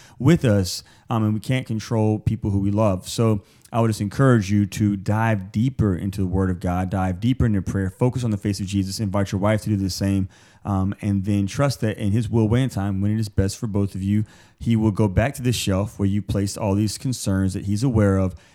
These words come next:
and He will, one by one, if it's best for you, address them in a way that you would definitely be able to perceive and receive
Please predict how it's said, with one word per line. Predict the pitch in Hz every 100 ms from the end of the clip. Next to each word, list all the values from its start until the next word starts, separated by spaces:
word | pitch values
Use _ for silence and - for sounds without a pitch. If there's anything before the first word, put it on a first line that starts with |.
| _
and | 101
He | 98 113
will, | 107 98
one | 107 110
by | 123
one, | 107 98 98 98
if | 104 123
it's | 117
best | 98 95 -
for | 113
you, | 92 98 -
address | 104 87 101 101 -
them | 98 95 107
in | 101
a |
way | 98 101
that | 95 76
you | 98 98
would | 92
definitely | 101 98 107 101
be | 95 95
able | 95 95
to | 95
perceive | - 90 - 135 135 127
and | 113 101
receive | 98 - 107 107